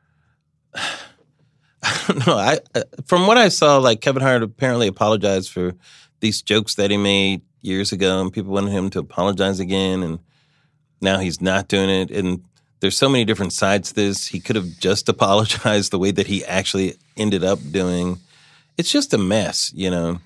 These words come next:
But, um, I think there's a lot of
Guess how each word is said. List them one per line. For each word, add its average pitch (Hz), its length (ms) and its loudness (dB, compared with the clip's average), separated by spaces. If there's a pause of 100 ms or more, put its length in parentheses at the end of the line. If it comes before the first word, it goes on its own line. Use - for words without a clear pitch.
(500)
But, 139 160 6
um, 117 580 2 (1120)
I 170 120 2
think 190 200 2
there's 143 180 4
a 127 60 4
lot 120 300 6
of 107 320 2